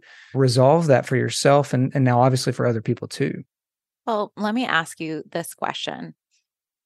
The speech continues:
Speaker 2: As an entrepreneur, is it more useful or less useful to have more creativity?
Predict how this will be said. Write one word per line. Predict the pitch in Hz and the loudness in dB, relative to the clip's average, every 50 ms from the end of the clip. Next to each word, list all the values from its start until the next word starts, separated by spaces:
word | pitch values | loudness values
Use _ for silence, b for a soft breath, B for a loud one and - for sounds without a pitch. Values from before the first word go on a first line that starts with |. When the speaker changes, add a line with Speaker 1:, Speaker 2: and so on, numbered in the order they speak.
| _ _ - | _ _ -2
Speaker 2:
As | 185 208 226 226 | -2 -2 -2 -2
an | 247 - | -2 -2
entrepreneur, | - 180 180 - 180 - - 180 160 160 160 156 147 131 - 165 180 - - | -2 -2 -2 -4 -8 -12 -12 -10 -8 -8 -6 -6 -6 -4 -4 -4 -6 -6 -6
is | - 160 156 - | -6 -6 -4 -4
it | - - | -6 -6
more | 147 156 156 165 175 196 214 226 233 | -6 -10 -8 -4 0 0 0 0 0
useful | 208 170 160 160 - - - - 165 160 - - | -2 -4 -6 -6 -8 -8 -8 -6 -6 -4 -4 -4
or | 156 156 156 147 151 | -4 -4 -4 -6 -6
less | - 156 170 190 180 - - - | -4 -2 -2 -2 -2 -4 -8 -10
useful | - 139 135 - - - 139 143 143 | -10 -10 -12 -10 -10 -10 -8 -8 -8
to | - 151 | -8 -10
have | 143 - 151 143 147 - - | -8 -6 -6 -6 -6 -8 -12
more | 147 147 147 151 160 165 | -14 -10 -8 -8 -8 -8
creativity? | - - - 151 147 139 139 - 139 - - - - - 165 | -8 -8 -8 -8 -6 -8 -8 -10 -10 -10 -8 -10 -10 -12 -16